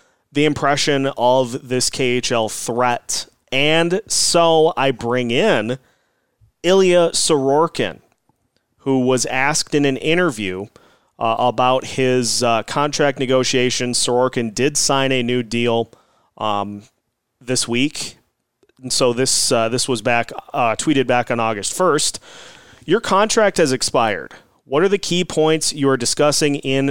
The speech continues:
negotiations?" And Sorokin responded, "There are certain points that need to be discussed, but nothing critical.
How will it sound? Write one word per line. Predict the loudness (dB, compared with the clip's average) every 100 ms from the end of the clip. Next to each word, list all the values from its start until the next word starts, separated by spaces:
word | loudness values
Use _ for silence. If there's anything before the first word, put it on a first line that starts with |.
| -2
negotiations?" | 0 2 2 0 0 0 -2 -6 -8 -10
And | -6
Sorokin | -4 -2 -2 -2 -2
responded, | -2 0 0 0 -2 -6 _ _ _ _ _
"There | 0
are |
certain | 2 0 0 -2
points | 0 0 0
that | -2
need | 0 -2
to | -2
be |
discussed, | -2 -2 0 2 2 0 0
but | 0 2
nothing | 0 0 0 0 0 -6
critical. | -4 0 0 -2 -6 -8